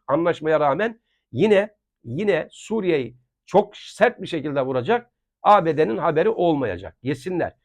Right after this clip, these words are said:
İyi polis, kötü polis devam ediyor. Çünkü dediğim gibi Donald Trump'ı Epstein dosyalarıyla satın aldılar kardeşim. Donald Trump artık kafese sokulmuş bir kuş.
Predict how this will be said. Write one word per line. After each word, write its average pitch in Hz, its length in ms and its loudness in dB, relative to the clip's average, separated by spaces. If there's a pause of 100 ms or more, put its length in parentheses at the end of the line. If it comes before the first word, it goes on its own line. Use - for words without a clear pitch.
(160)
İyi 175 200 -4
polis, 156 340 -6
kötü 151 300 -10
polis 147 360 -8
devam 160 340 2
ediyor. 107 320 -6
Çünkü 202 500 -8 (280)
dediğim 190 440 0
gibi 131 400 -4
Donald 202 280 4 (140)
Trump'ı 208 640 0 (240)
Epstein 165 680 0
dosyalarıyla 185 600 0
satın 175 320 -4
aldılar 190 380 4
kardeşim. 117 480 -2 (560)
Donald 202 360 6
Trump 214 300 4 (140)
artık 208 560 2
kafese 180 560 0
sokulmuş 185 680 -4
bir 160 200 -2
kuş. - 340 -6